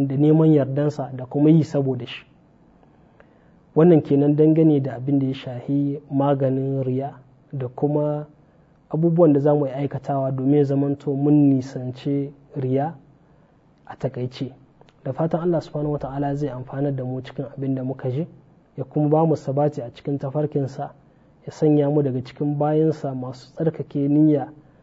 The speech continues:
masu ikhlasi, masu nisantan riya, masu yi saboda shi domin neman yardansa.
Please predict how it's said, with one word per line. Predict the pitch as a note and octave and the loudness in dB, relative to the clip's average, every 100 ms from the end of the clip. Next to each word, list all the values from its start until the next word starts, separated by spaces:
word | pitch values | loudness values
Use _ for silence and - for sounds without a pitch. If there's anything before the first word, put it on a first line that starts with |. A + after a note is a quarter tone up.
| _ - | _ -14
masu | B2+ - D3 | -12 -12 -12
ikhlasi, | D3 D3 C#3+ C#3+ - | -8 -2 0 0 -4
masu | C3 B2+ - | -10 -10 -4
nisantan | D3 C3+ C#3 C#3 C3+ C3+ | -2 -2 -4 -6 -4 -6
riya, | B2+ C3 C#3 C#3 - | -4 -4 -6 -8 -10
masu | C#3 C3 - | -8 -8 0
yi | D#3+ D3+ | 2 0
saboda | - D#3 C#3 C3 | -2 -2 -2 -4
shi | C3 - D#3+ D#3+ | -8 -8 -8 -8
domin | C#3 C3+ C#3+ D3 | -6 0 2 2
neman | D3 D3+ | 2 2
yardansa. | D3 C3 C3+ C3 - | 0 -2 -6 -8 -10